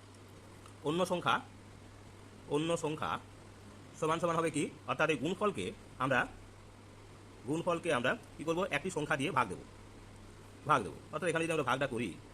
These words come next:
তেইশ দিয়ে ভাগ করি হাজার পঁয়ত্রিশকে, তাহলে হবে কত? তেইশ চারে হবে বিরানব্বই।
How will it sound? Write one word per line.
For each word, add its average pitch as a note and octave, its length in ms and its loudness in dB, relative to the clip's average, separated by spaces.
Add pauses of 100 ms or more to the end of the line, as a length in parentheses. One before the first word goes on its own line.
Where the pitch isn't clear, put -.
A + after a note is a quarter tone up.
তেইশ C#3 280 2
দিয়ে D3 200 4
ভাগ A#2+ 160 4
করি C#3 120 2 (480)
হাজার B2+ 260 6
পঁয়ত্রিশকে, A#2+ 420 -2 (280)
তাহলে C#3 240 6
হবে D3 160 6
কত? C3 100 4 (280)
তেইশ D3+ 220 4 (120)
চারে B2 240 6
হবে D#3 140 4 (420)
বিরানব্বই। A2 420 0